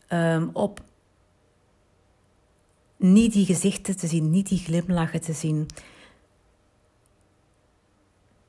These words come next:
Nu zijn allemaal boodschappen die wij binnenkrijgen van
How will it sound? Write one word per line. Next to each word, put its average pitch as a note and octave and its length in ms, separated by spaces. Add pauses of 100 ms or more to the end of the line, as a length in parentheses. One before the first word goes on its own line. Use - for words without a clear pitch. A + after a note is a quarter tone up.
(320)
Nu G#3 140
zijn G#3 160
allemaal A3 380
boodschappen B3 800 (1400)
die G#3 260
wij F3 600 (1300)
binnenkrijgen E3 960
van D#3 420